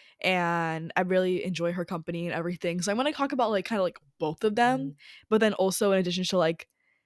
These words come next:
Speaker 1: what my kind of philosophy is on, like, making friends and meeting people. So this episode is basically for anybody who wants to learn more <laughs> about making friends,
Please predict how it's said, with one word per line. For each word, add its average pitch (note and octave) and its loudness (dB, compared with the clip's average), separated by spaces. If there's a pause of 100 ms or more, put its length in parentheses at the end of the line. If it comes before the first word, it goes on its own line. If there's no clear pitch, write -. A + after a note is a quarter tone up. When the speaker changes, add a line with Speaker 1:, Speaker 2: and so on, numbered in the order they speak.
(280)
Speaker 1:
what F3+ 6
my E3+ 2 (220)
kind F#3+ 2
of F#3 -4
philosophy F3 0
is F3+ 0
on, F3 -4
like, D#3+ -10 (260)
making F3 -6
friends F3 -4
and D3+ -6
meeting E3 -2
people. A#3 4 (280)
So - -6
this G#3+ -2
episode C4+ 2
is B3+ 4
basically G#3+ 6
for G3+ 0
anybody F#3 0
who F#3+ 0
wants F3 0
to F#3+ 0
learn E3 0 (540)
more A3 8
<laughs> D#4 10
about A3+ 6
making A#3 -2
friends, - -6